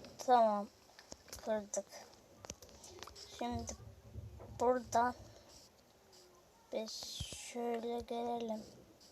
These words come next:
Sonra şöyle, şöyle, şöyle.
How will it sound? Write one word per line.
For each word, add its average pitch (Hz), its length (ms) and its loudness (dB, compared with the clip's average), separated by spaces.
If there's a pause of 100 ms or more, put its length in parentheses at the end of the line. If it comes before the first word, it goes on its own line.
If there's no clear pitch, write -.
(1800)
Sonra 226 360 -4
şöyle, 226 640 -4 (640)
şöyle, 208 480 -2 (340)
şöyle. 196 500 4